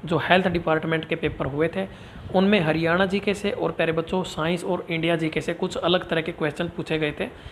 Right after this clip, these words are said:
जो थोड़े से टफ होते हैं, वो मैंने करवा दिए प्यारे बच्चों आप लोगों को। लगभग हमारे सभी क्वेश्चंस जो वो कंप्लीट हो गए हैं। अगर मुझे कुछ और नए क्वेश्चन मिलते हैं तो प्यारे बच्चों मैं आपके साथ नई वीडियो लेकर आऊँगा। तब तक के लिए जय हिंद, जय भारत, जय किसान।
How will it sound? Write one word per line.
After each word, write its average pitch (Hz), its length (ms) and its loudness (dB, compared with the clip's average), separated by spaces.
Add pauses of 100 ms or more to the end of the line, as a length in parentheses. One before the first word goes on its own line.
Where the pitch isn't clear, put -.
(180)
जो 160 160 -2
थोड़े 214 200 4
से 190 140 0
टफ 180 220 0
होते 165 220 -2
हैं, 190 160 -4 (440)
वो 202 100 6
मैंने 185 180 4
करवा 151 280 2
दिए 165 140 0
प्यारे 175 180 2
बच्चों 175 200 0
आप 175 100 2
लोगों 175 180 0
को। 185 60 2
लगभग 170 300 2
हमारे 160 260 2
सभी 202 300 0
क्वेश्चंस 156 520 -2
जो 151 80 -2
वो 185 120 2
कंप्लीट 160 400 -2
हो 143 80 -2
गए 143 100 -4
हैं। 202 140 -2 (300)
अगर 170 140 4
मुझे 185 200 4
कुछ 180 200 -2
और 175 120 2
नए 170 160 4
क्वेश्चन 190 340 0
मिलते 190 300 0
हैं 190 100 2
तो 190 80 -2
प्यारे 165 200 0
बच्चों 160 220 -2
मैं 170 140 0
आपके 151 300 0
साथ 160 280 -2
नई 160 180 2
वीडियो 156 240 0
लेकर 143 260 -2
आऊँगा। 156 260 0 (320)
तब 160 160 2
तक 156 100 0
के 160 100 2
लिए 156 120 2
जय 147 200 0
हिंद, 160 240 -2
जय 143 140 -4
भारत, 139 280 -4 (140)
जय 143 160 -4
किसान। - 420 -12